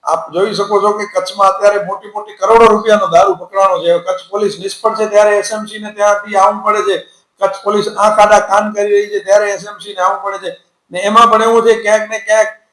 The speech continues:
કોક અધિકારીઓને સસ્પેન્ડ કરવામાં આવ્યા છે, બદલીઓ કરવામાં આવી છે, પરંતુ એના પછી જે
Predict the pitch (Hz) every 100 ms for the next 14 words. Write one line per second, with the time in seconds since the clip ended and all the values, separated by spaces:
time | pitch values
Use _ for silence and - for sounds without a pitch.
0 | _ _ - 214 214 214 220 220 214 220
1 | 220 220 202 208 202 - 226 214 208 214
2 | - 208 208 208 196 196 208 208 202 208
3 | - 208 - 202 202 - - 202 - -
4 | 233 220 226 214